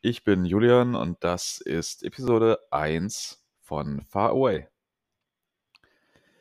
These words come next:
Ich sitze hier in San Francisco, habe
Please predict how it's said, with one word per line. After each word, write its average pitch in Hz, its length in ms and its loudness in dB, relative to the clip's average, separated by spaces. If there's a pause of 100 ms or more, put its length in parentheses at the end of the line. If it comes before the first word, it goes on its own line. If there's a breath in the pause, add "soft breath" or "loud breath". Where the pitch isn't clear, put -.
(520)
Ich 196 200 -2
sitze 120 280 0
hier 110 440 6
in 90 320 2
San 92 260 -2
Francisco, 127 800 4
habe 95 720 4